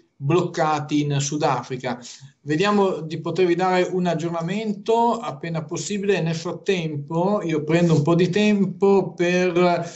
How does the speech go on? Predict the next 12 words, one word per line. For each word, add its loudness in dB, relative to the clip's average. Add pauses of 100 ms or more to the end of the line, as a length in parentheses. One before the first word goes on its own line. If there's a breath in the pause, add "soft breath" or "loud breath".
(180 loud breath)
darvi -2
anche -18
lettura -12
di -12
un -14
comunicato -8
stampa -6
molto -4
importante 0
che -12
riguarda 0
la, -4